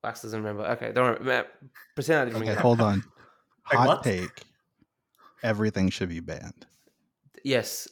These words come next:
Speaker 3: Everything.
Speaker 1: If you're gonna ban one thing, you should just start banning shit. Everything.
Speaker 2: Everything should be decriminalized,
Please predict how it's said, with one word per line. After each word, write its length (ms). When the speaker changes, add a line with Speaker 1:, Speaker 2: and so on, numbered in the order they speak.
Speaker 3:
Everything. 480
Speaker 1:
If 140
you're 80
gonna 180
ban 220
one 180
thing, 140
you 80
should 140
just 140
start 260
banning 240
shit. 200
Everything. 140
Speaker 2:
Everything 560
should 460
be 480
decriminalized, 1120